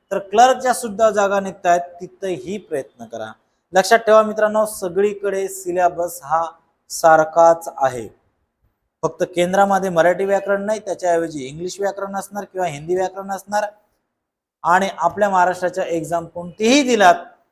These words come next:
तर तुम्हाला तिथं गणित, बुद्धिमत्ता, सामान्य ज्ञान आणि इतर, म्हणजे इंग्लिश असेल तर इंग्लिश, मराठी असेल तर मराठी, अशी एक्झाम पॅटर्न असणार आहे.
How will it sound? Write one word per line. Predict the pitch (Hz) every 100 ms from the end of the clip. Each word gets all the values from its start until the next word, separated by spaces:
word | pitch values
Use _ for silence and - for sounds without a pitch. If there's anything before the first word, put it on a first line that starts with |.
| _ -
तर | 190
तुम्हाला | 185 175 170
तिथं | 165 160 147 127
गणित, | 165 202 - _ _ _ -
बुद्धिमत्ता, | 151 151 185 180 190 196 196 -
सामान्य | - - 151 175 190
ज्ञान | 190 190 196 190 _ _ _ _ _
आणि | 175 190 - 190
इतर, | 196 214 214 208 - _ _ _ -
म्हणजे | 156 175 156
इंग्लिश | 165 202 202 - 185 _ _ _ -
असेल | 160 196 196
तर | 170
इंग्लिश, | 160 185 220 214 180
मराठी | 160 175 180
असेल | 143 - _ 208
तर |
मराठी, | 240 214 151 - - _ _ _ _ _ _ _ _ _
अशी | 160 - 214 208
एक्झाम | 185 156 196
पॅटर्न | 196 185 180 180 147
असणार | - 190 185
आहे. | 175 202